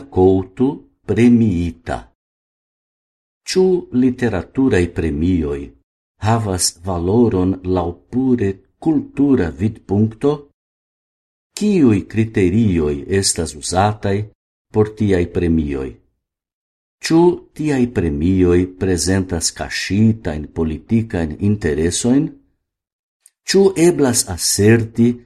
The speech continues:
ke efektive la plej bonaj aŭtoroj ricevas la koncernajn premiojn? Jen mi prezentas malfacile respondeblajn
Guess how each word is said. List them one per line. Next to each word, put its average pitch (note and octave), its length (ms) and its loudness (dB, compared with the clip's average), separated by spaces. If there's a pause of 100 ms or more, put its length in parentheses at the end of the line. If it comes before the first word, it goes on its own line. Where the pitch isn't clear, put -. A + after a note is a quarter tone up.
(260)
ke A2+ 240 2 (140)
efektive F#2+ 1000 0
la C#2+ 200 -8
plej B2 400 2
bonaj G2+ 640 2
aŭtoroj F2+ 680 2 (500)
ricevas G2 760 -2
la E2 100 -4
koncernajn A#2 1080 0
premiojn? A#2+ 800 2 (1300)
Jen A#2 360 4 (280)
mi A#2 260 6
prezentas F#2 960 0 (120)
malfacile A#2 1200 2
respondeblajn F#2 1080 0